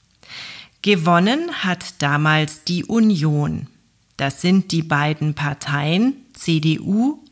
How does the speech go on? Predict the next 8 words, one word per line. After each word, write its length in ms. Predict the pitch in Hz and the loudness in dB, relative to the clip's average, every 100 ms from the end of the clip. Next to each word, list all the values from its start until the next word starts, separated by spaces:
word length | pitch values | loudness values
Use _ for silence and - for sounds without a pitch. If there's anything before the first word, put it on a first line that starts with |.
| _ | _
und 360 | 233 254 - - _ | 0 0 -2 -10 _
C 380 | - 175 165 - | 0 2 2 0
S 300 | 139 135 - | -6 -6 -8
U 360 | 165 202 320 - - - - _ | -2 -2 -2 -6 -20 -20 -20 _
mit 240 | - 156 - | -2 -2 -4
zweiunddreißig 1400 | - - - 151 160 240 269 240 151 151 165 - 165 - | -12 -6 -2 2 2 2 0 0 0 0 0 -2 -4 -6
Komma 300 | - 220 233 | -4 0 2
neun 540 | 202 151 156 165 160 | 2 2 2 2 0